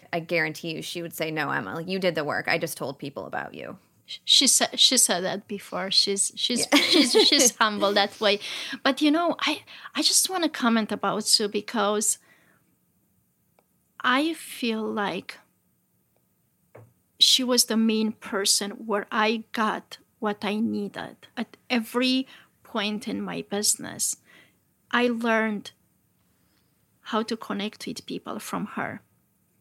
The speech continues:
Speaker 2: I learned how not to give up. She was so open about her journey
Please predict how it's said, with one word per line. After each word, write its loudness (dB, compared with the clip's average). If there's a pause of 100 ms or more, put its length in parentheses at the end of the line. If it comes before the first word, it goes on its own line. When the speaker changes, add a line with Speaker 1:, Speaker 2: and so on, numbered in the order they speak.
(260)
Speaker 2:
I 2
learned 0
how -2
not 0
to -6
give -4
up. -4 (1300)
She 6
was 4
so 4 (140)
open 0
about -4 (1500)
her 0
journey 2